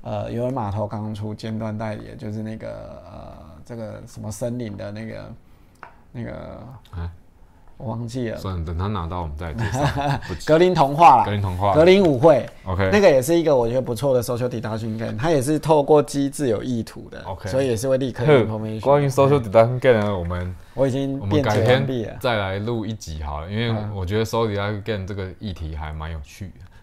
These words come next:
Speaker 2: 一方面还可以蹭流量。
Speaker 1: 哦，对啊。
Speaker 2: 对，对啊，
Speaker 1: 对啊。
Speaker 2: 可以。
Speaker 1: 可以不用再做保证事啊，我们可以哪一天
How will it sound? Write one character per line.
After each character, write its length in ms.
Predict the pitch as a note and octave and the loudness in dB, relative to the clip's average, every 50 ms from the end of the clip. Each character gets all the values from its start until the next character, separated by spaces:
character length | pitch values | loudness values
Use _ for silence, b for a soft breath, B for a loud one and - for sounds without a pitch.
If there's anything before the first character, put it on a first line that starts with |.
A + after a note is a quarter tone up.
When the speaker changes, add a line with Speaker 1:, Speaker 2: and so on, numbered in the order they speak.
| b - - | b -14 -10
Speaker 2:
一 60 | A#2+ | -6
方 200 | G2 G2+ G2+ G#2 | -4 -2 -2 -2
面 80 | A2+ G#2 | -2 -2
还 120 | E2+ E2 | -4 -4
可 140 | E2 - F#2 | -4 -4 -6
以 60 | F2 | -6
蹭 240 | F2 - G2 F2 D#2+ | -6 -8 -8 -8 -8
流 180 | D#2 C#2+ C#2 | -8 -10 -10
量。 160 | D2 D#2 D#2 D#2+ E2+ E2+ D#2 - | -10 -12 -12 -12 -14 -14 -12 -10
Speaker 1:
哦， 240 | - G2+ G2 F#2+ F#2 | -8 -8 -8 -8 -8
对 100 | - G#2+ | -8 -8
啊。 140 | G2+ G2+ A#2+ A#2+ | -8 -8 -8 -10
Speaker 2:
对， 80 | G2 F2 | -8 -6
对 120 | E2+ E2+ E2+ | -6 -4 -4
啊， 20 | |
Speaker 1:
对 20 | |
啊。 180 | E2+ F2+ G#2 G2 F#2 | -4 -4 -6 -6 -6
Speaker 2:
可 140 | - - F2+ | -6 -6 -4
以。 60 | F#2 F#2+ - - | -4 -4 -2 2
Speaker 1:
可 140 | B2+ D#3+ | 4 6
以 80 | F#3 F3+ | 6 6
不 100 | D3+ D#3+ | 6 4
用 100 | F3 F3 | 4 6
再 140 | F3 E3+ D#3+ | 6 4 6
做 180 | D3+ E3+ D#3+ | 6 4 4
保 200 | D3+ - B2 A#2 | 4 4 2 2
证 180 | B2 C#3 C#3 B2+ | 0 0 -2 -4
事 80 | A#2 C3 | -2 -2
啊， 180 | B2 A2+ G#2+ | -2 -2 -2
我 80 | G#2+ A2 | -2 -2
们 200 | A2 A#2 B2 B2 | -4 -4 -6 -4
可 160 | C3 C#3 C#3+ | 0 0 2
以 120 | D3 C#3+ | 2 0
哪 200 | C3 A#2+ A2+ A2 | -2 -4 -6 -6
一 40 | A#2 | -8
天 300 | B2+ - - A#2+ A#2+ A#2+ | -8 -6 -6 -6 -6 -6